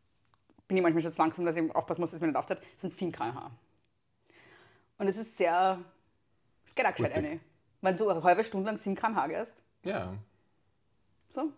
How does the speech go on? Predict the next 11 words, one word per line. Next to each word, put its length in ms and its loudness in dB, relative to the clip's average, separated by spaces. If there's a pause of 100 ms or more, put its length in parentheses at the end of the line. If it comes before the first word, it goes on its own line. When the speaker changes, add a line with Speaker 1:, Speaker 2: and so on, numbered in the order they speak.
(140)
Speaker 1:
das 100 -20
mach 140 0
ich 100 -2
jetzt. 140 -10 (420)
Speaker 2:
Machen 160 -2
wir 140 -6
jetzt. 220 -14
Speaker 1:
Fitnessbär. 560 0 (720)
Speaker 2:
Live 240 -4
dabei. 440 -4 (180)
Speaker 1:
Ja. 180 -2